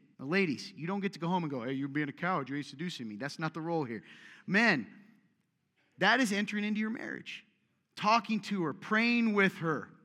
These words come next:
Well, she doesn't like to pray. They ain't always gonna wanna pray with you, man. Sometimes you just gotta say, "Okay, well, I'm gonna pray." If you've got a wife that's a Christian, okay, and if you're a Christian male, I hope you did that. If not, you, you still gotta love her. But if you're a man who's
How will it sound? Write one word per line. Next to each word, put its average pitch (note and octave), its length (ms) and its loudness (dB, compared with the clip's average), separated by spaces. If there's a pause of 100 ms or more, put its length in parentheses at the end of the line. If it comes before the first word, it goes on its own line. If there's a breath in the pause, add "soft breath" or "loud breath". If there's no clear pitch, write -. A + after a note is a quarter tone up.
(360)
Well, C#3+ 60 -12
she - 120 -4
doesn't E3 160 0
like D3+ 160 -2
to C#3 60 -10
pray. C#3+ 280 -2
They C4 240 2
ain't C#4 100 4
always B3+ 240 4
gonna A3 160 0
wanna G#3+ 180 0
pray A3+ 220 0
with G#3+ 140 -4
you, A#2 80 -6
man. B2 180 -4
Sometimes G#3+ 380 0
you G3 60 -4
just G3 180 -6
gotta F#3+ 160 0
say, F3 160 -4
"Okay, E3 260 -2
well, D3+ 140 -2
I'm F3 80 0
gonna D#3+ 120 -4
pray." D3+ 280 -4
If - 680 -20
you've E3+ 140 -6
got G3 200 4
a F#3 60 4
wife E3+ 440 6
that's D#3 200 -4
a D3 40 -8
Christian, G3 580 -6 (580 soft breath)
okay, E3+ 300 -2
and D3+ 120 -2
if B2 120 -8
you're D3+ 140 -4
a C#3 40 -8
Christian D#3 420 -8
male, E3 220 -2
I D3+ 120 0
hope D#3 280 -6
you D#3 100 -8
did D#3+ 400 -4
that. F#3+ 280 0 (160)
If D3 180 -10
not, D#3+ 400 0
you, D3 220 -8
you C3+ 120 -12
still E3 240 -8
gotta D#3 200 0
love E3+ 220 -4
her. F2 120 -14 (680 soft breath)
But D#3+ 100 2
if D3 120 -6
you're E3+ 220 -2
a E3 40 -2
man F#3+ 280 -2
who's F3 260 -2